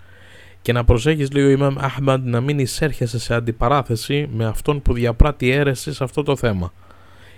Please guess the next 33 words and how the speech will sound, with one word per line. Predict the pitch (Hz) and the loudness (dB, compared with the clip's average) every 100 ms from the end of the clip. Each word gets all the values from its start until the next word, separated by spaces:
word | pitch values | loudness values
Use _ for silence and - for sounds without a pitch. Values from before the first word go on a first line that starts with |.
| - | -8
Ή | - 139 | -2 0
με | 143 | -2
αυτόν | 127 147 135 | -4 -6 -2
που | 131 | 0
λέει | 135 139 | 2 2
πλανεμένα, | 123 123 117 117 120 139 147 156 156 160 - | 0 0 0 0 0 2 2 0 -2 -8 -14
«Η | - 117 | -4 -2
απαγγελία | 117 - 117 117 131 151 151 | 2 2 2 0 0 -2 -2
μου | 139 139 | -4 -4
είναι | 151 156 156 - | -2 -2 -4 -6
δημιουργημένη. | 110 143 143 131 123 117 113 110 95 87 90 - - | -4 -2 0 0 0 0 -2 -2 -2 -6 -12 -20 -20
Η | - | -8
κορανική | 113 107 110 107 139 | -2 0 0 -4 -2
μου | 139 | -2
απαγγελία | 120 117 110 107 151 160 | 0 0 0 0 0 0
είναι | 151 | 0
δημιουργημένη», | 131 127 123 117 117 117 107 95 - - | -2 -2 -2 0 0 0 0 -4 -8 -12
λέει. | - 104 95 85 - - - - - - - - - | -2 2 2 -2 -10 -20 -20 -20 -20 -20 -20 -20 2
Και | 139 | 2
όποιος | - 135 - | 4 0 0
είναι | 170 156 | -2 -2
διστακτικός | 135 - 127 - 127 151 120 - | -2 -4 -6 -6 2 4 4 2
και | 131 | 0
λέει, | 139 131 | 2 2
«Δεν | 113 139 | 2 0
γνωρίζω | 131 131 127 123 107 123 139 143 - | 0 0 2 2 2 0 -2 -6 -4
αν | 120 | -2
είναι | 117 110 | 0 0
δημιουργημένο | 113 110 107 104 107 120 113 110 | 0 0 0 0 -2 -2 0 0
ή | 110 | 0
αδημιούργητο | 104 104 104 117 110 104 101 | 0 -2 -2 -2 0 -2 -2
το | 104 | -4
Κοράνι, | 104 110 123 151 | -2 0 0 -2